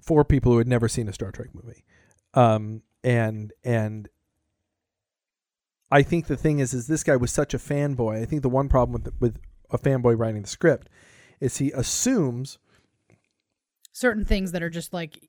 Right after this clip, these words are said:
Speaker 1: that
Speaker 2: everybody should know.
Speaker 1: that, that maybe he shouldn't assume.
Speaker 2: Okay.
Speaker 1: Um,
Speaker 2: I could see that. I could see that
Speaker 1: uh,
Speaker 2: being a downfall.
Speaker 1: but I also have a problem with him as a fanboy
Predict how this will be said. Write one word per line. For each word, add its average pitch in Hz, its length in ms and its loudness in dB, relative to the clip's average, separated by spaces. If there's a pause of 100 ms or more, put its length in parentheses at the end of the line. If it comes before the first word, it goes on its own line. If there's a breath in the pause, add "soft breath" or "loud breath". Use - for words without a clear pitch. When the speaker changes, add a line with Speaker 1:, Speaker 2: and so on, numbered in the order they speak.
(140)
Speaker 1:
that 156 120 6
Speaker 2:
everybody 190 380 2
should 160 260 -8
know. 160 160 -12 (200)
Speaker 1:
that, 151 360 6
that 143 280 2
maybe 156 380 0
he 147 160 -6
shouldn't 139 540 -8
assume. 120 460 -8 (140)
Speaker 2:
Okay. 208 320 -6 (100)
Speaker 1:
Um, 131 320 2
Speaker 2:
I 120 40 -6
could 120 140 -8
see - 120 -10
that. 156 300 -8
I 202 60 -8
could 208 100 -8
see 135 60 0
that 127 100 4
Speaker 1:
uh, 127 40 2
Speaker 2:
being 165 120 -4
a 160 40 -8
downfall. 156 500 -10
Speaker 1:
but 151 280 4
I 147 140 4
also 220 260 4
have 165 140 6
a 131 80 -2
problem 156 340 4
with 135 140 0
him 156 180 0
as 131 100 -2
a 123 40 -2
fanboy 123 680 0